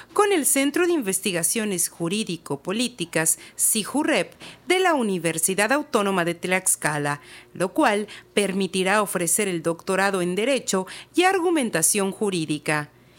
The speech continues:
El director del plantel uadi, Carlos Alberto Macedonio Hernández, destacó que la colaboración entre ambas instituciones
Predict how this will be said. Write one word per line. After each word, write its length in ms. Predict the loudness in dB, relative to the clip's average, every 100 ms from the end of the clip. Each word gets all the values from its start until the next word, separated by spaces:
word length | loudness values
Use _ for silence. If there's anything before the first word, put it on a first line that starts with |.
| -20 _ -2
El 180 | 0 2
director 480 | 0 0 -2 -4 0
del 180 | -4
plantel 440 | 0 0 0 -2 -2
uadi, 420 | 2 2 2 -2
Carlos 500 | 0 0 0 -2 0
Alberto 460 | -2 -2 -2 0 0
Macedonio 560 | 0 -2 -2 -2 -2
Hernández, 640 | -2 0 0 0 -2 -2 -4 -16 -6
destacó 460 | 0 2 2 2 2
que 100 | 2
la 140 | 0
colaboración 760 | 0 -2 -2 -2 0 0 0 0
entre 240 | -2 0
ambas 320 | 0 0 -2
instituciones 920 | -4 -6 -8 -4 0 0 0 0 -2